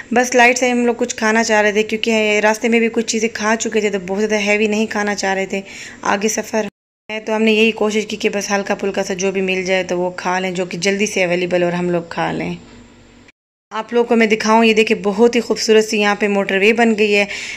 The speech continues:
एबटाबाद to इस्लामाबाद बहुत सारे लोग आते जाते होंगे और बहुत ही अच्छा सफ़र हो गया, बहुत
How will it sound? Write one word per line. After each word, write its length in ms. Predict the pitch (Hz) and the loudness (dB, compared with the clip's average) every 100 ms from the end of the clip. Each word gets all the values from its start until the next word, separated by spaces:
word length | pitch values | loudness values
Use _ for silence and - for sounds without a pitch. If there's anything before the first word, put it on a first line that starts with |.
| - | -2
एबटाबाद 540 | 214 214 208 208 220 220 | 0 2 4 6 4 4
to 40 | |
इस्लामाबाद 560 | 226 220 202 196 202 202 | 0 2 0 4 4 4
बहुत 240 | 190 214 | 2 0
सारे 120 | 240 | 2
लोग 220 | 220 208 208 | 4 2 2
आते 200 | 208 214 | 2 2
जाते 260 | 202 196 | 0 2
होंगे 220 | 196 190 | 0 2
और 120 | 196 190 | 0 0
बहुत 420 | 202 214 220 220 | 0 2 2 2
ही 100 | 226 | 2
अच्छा 260 | 202 - | 0 -2
सफ़र 280 | 226 233 226 | -4 -2 0
हो 100 | 208 | 0
गया, 120 | 196 | 0
बहुत 340 | 185 202 214 | -2 0 0